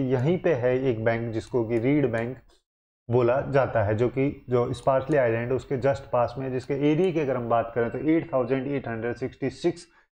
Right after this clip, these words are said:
स्क्वायर किलोमीटर का इसका एरिया है, जो कि साउथ चाइना सी में लोकेटेड है। तो यहाँ पे इस क्वेश्चन का जो करेक्ट आंसर है, वो हो जाएगा डी।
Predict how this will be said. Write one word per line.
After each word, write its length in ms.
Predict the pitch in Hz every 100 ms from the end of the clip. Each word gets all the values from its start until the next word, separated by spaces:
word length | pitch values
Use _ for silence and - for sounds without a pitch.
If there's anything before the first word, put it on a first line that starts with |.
| _
स्क्वायर 440 | 143 - 147 135 135
किलोमीटर 520 | 131 120 113 110 113
का 200 | 110 123
इसका 320 | 127 - 127 123 151
एरिया 380 | 113 101 113 120 135
है, 120 | 113 - - - -
जो 60 | 117
कि 120 | 151
साउथ 320 | - 127 120
चाइना 300 | - 110 117
सी 240 | 139 - 123
में 100 | 113
लोकेटेड 480 | 110 104 127 131 139
है। 100 | 135
तो 140 | 131
यहाँ 200 | 120 120
पे 140 | 147
इस 100 | 135
क्वेश्चन 340 | - 123 - 110
का 100 | 113
जो 100 | 113
करेक्ट 300 | - 135 120
आंसर 380 | 110 101 110 110
है, 80 | 110 - - -
वो 60 | 113
हो 120 | 110
जाएगा 320 | 104 101 117 - _ 110
डी। 160 | 113